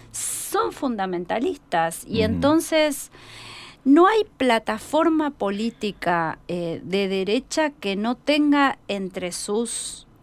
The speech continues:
Speaker 2: Objetivos.
Speaker 1: enemigas
Speaker 2: Claro.
Speaker 1: principales, enemigos, a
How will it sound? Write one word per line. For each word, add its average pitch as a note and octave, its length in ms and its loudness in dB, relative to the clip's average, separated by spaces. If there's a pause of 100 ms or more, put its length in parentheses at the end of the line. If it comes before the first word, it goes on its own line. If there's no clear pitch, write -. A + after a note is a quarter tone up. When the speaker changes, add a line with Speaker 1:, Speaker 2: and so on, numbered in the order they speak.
(120)
Speaker 2:
Objetivos. G3+ 180 0
Speaker 1:
enemigas D4 920 4
Speaker 2:
Claro. - 100 -20
Speaker 1:
principales, E3 880 -2
enemigos, G#3+ 680 -2 (440)
a D#4+ 320 2